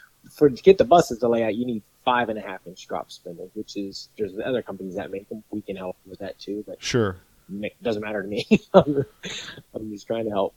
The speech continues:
Speaker 2: Yeah, yeah, no
Speaker 1: But, uh,
Speaker 2: problem, no problem. Um, and so let's talk about the front steering. So the front steering,
Speaker 1: Yeah.
Speaker 2: there's a couple different ways. You, now, can you use your stock steering or no?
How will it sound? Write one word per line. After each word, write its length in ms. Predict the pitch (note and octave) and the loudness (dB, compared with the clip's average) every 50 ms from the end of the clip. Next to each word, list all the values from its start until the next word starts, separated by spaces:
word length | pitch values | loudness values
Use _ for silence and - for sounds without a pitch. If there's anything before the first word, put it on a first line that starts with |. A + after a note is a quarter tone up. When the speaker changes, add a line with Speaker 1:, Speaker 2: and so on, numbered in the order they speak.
| _ _ - | _ _ 6
Speaker 2:
Yeah, 160 | B2 D3 E3+ | 8 10 10
yeah, 160 | E3+ D3+ A#2 | 10 10 8
no 140 | G#2 A2 C3+ | 8 6 4
Speaker 1:
But, 40 | C3+ | 4
uh, 40 | - | 6
Speaker 2:
problem, 220 | B2 C#3 D3 A2+ | 4 4 4 4
no 100 | G2+ - | 0 0
problem. 360 | - - C3+ C#3+ A2 F#2+ - - | 2 4 4 4 2 0 -4 -2
Um, 320 | - A#2+ A#2 A2+ A2 G#2 G2 - - - - - - - _ - _ _ | 2 4 4 4 4 2 -2 -8 -16 -20 -20 -20 -20 -20 _ -20 _ _
and 140 | - A#2+ A2+ | 0 0 2
so 460 | - - C#3+ C3 B2+ A#2+ A2+ A2 - - _ _ _ _ _ _ _ _ _ _ | 8 10 12 12 12 12 10 8 4 -4 _ _ _ _ _ _ _ _ _ _
let's 320 | A#2+ A#2 B2+ D3 D3 - - | 2 6 8 8 8 6 6
talk 180 | - C#3+ B2 | 6 6 8
about 300 | A2+ B2 A#2+ A#2 G2+ - | 8 8 8 8 6 4
the 120 | A#2+ A#2+ A2+ | 2 2 2
front 300 | - - C3+ B2 A#2 A2+ | 4 4 4 4 4 2
steering. 400 | - - C3 B2 A#2 G2+ F#2+ F#2 | 2 4 4 6 6 4 2 0
So 220 | - - G#2+ G#2 | 0 0 2 0
the 220 | G2 G2 G#2 A2 G2+ | 0 0 -2 -2 0
front 300 | - - C#3 D3 D3 - | 4 6 6 6 6 2
steering, 580 | - - D3 D3 C#3+ C#3 B2+ A#2+ A2+ G#2+ G#2 | 0 2 4 6 6 6 6 4 4 2 0
Speaker 1:
Yeah. 60 | G2+ G2 - - - - - - - _ - | -4 -6 -10 -18 -20 -20 -20 -20 -18 _ 4
Speaker 2:
there's 180 | A#2+ A#2 G2+ | 6 6 8
a 60 | A#2 A2 | 6 4
couple 380 | - - C3+ B2 - - B2 | 6 8 8 8 8 6 4
different 340 | G#2+ A2 A#2 - - G#2+ G#2 | 6 4 4 4 2 2 4
ways. 300 | G2+ G#2+ G#2+ G#2+ G2+ F2+ | 6 6 6 6 4 2
You, 100 | G2+ A2 - | 0 -2 0
now, 200 | B2+ A#2+ A#2+ A2+ G#2 | 2 2 4 4 2
can 200 | - - B2+ B2 | 2 2 4 4
you 120 | A#2+ A2+ | 4 4
use 260 | G2+ G2 A#2 B2+ C#3 | 6 6 8 8 8
your 100 | C#3 D#3+ | 6 4
stock 320 | C#3+ - - D#3 D3+ D3+ - | 2 4 4 4 4 2 0
steering 400 | - - D#3 D#3 E3 F3 F3 D#3+ | 0 2 2 2 4 2 2 2
or 80 | B2 A2 | 2 4
no? 340 | A2+ G#2+ F#2+ F#2+ - - | 4 2 2 0 -2 -6